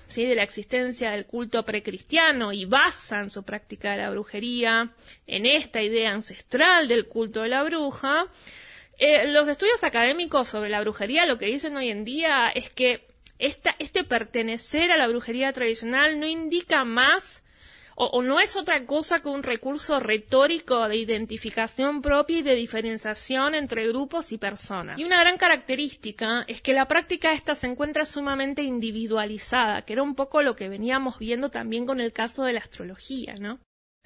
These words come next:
Hay una invitación, pero es explícita, a que cada quien explore su propia energía y desarrolle su propia magia, sin necesidad de ponerla en común o hacerla colectiva. Es decir, cada quien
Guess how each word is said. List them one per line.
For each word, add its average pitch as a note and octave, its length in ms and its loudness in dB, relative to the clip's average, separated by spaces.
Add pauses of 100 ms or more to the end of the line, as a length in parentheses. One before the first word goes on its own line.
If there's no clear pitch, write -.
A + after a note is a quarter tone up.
(160)
Hay G4 160 6
una G4 100 6
invitación, D4+ 520 2 (120)
pero C4 220 2 (100)
es C4+ 220 -2
explícita, A3 1080 -2 (300)
a A#3+ 80 0
que A3+ 140 0
cada D4 320 6
quien D#4+ 180 2
explore E4+ 720 2
su B3+ 180 -6
propia D4+ 300 0
energía C#4+ 560 0
y D4 40 0
desarrolle B3+ 580 -2
su G#3+ 180 -6
propia A3+ 300 -4
magia, B3 640 -2 (500)
sin - 240 -2 (180)
necesidad C#4+ 460 2
de E4 80 4
ponerla C#4+ 400 -2
en C#4 140 -4
común B3 420 -2 (240)
o A3 140 -8
hacerla D4+ 460 2
colectiva. G#3 680 -6
Es G#3 60 -10
decir, B3 340 -8
cada G#4 300 4
quien F#4 260 -2